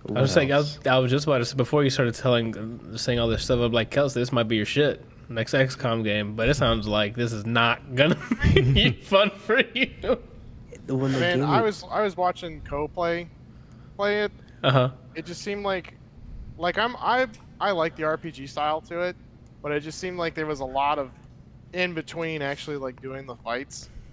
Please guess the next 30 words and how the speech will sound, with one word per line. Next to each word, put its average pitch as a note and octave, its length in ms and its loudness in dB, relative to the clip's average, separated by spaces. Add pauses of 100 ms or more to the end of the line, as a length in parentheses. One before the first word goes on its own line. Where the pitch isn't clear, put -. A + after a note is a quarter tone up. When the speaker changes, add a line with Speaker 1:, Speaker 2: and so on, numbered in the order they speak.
(140)
Speaker 1:
Mm-hmm. C3 140 0
Speaker 3:
You C#3+ 80 2
know, C#3+ 180 0
like, C3+ 160 -4
there's, C3 160 -12
like, C3 120 -8
a A#2+ 60 -6
lot B2 160 2
of B2 60 -6
running B2 260 -6
around, D3+ 520 0
there's C3+ 180 -8
a B2 60 -10
lot B2 200 4
of, A#2+ 120 0
like, A#2+ 180 -6
exploring, D#3 720 0 (480)
and, D3 420 -2 (420)
you D3+ 140 -6
know, D3 140 2
like D#3 160 2
he D3+ 100 -10
said, D#3 340 2
like, C#3 160 -6
you E3+ 80 -10
can E3 140 -16
get E3+ 160 -4
caught C3 260 0
off D3 220 0
guard D3 380 0